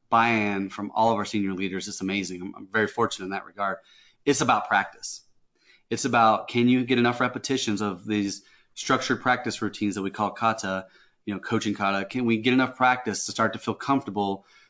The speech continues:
And can we create an environment that is safe for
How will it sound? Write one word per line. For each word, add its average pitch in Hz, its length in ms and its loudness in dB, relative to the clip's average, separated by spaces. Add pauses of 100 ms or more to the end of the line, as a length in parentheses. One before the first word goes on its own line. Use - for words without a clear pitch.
(200)
And 107 360 2
can 135 140 2
we 127 60 4
create 139 280 6
an 120 80 6
environment 107 500 2
that 104 180 0
is 98 300 -4
safe - 580 -2 (160)
for 95 500 0